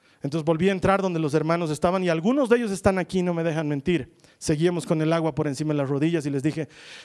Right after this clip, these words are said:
"Dejen de baldear, vamos a hacer lo único que no hemos hecho y que es lo primero que deberían hacer los cris-, los cristianos, orar". Y nos agarramos de las manos ahí en medio del agua y dijimos: "Señor, mándanos ayuda, porque solos no podemos".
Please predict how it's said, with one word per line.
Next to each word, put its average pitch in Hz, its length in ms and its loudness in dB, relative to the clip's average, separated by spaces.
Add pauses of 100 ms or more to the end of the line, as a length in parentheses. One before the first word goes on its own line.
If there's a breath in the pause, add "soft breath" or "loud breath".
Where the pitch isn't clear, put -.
(100)
"Dejen 185 240 2
de 165 80 2
baldear, 160 640 2 (280 soft breath)
vamos 175 220 2
a 175 60 0
hacer 180 180 2
lo 170 120 2
único 190 300 0
que 175 100 -4
no 175 100 -2
hemos 175 180 -2
hecho 190 200 -2
y 165 40 -2
que 170 100 -2
es 156 80 0
lo 165 120 2
primero 175 320 0
que 175 100 2
deberían 165 340 2
hacer 156 200 0
los 151 140 -2
cris-, 143 280 -6
los 147 160 0
cristianos, 131 640 -6 (320 soft breath)
orar". 143 460 0 (380 loud breath)
Y 156 40 -4
nos 160 160 0
agarramos 160 400 2
de 165 80 2
las 147 180 0
manos 180 320 0
ahí 165 120 -4
en 170 80 -4
medio 165 180 0
del 143 160 0
agua 170 200 0
y 139 240 -6
dijimos: 147 360 -6
"Señor, 170 580 0 (580 soft breath)
mándanos 160 680 0
ayuda, 143 580 2 (600 soft breath)
porque 135 280 -2
solos 156 400 -2
no 147 140 -2
podemos". 139 580 -6